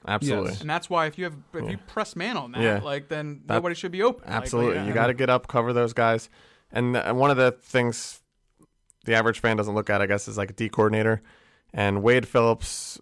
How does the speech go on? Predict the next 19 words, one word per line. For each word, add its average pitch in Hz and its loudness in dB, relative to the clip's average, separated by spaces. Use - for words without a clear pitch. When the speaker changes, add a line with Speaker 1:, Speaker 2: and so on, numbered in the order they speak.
Speaker 1:
has 123 -6
had 120 4
success 107 0
against 110 -2
New 113 4
England 110 0
when 101 -2
he 104 0
was 101 -4
in 101 -8
Denver. 120 0
Um, 98 0
Denver 104 0
had 107 -2
some 110 -6
success 104 -4
against 107 -4
New 101 0
England 104 -2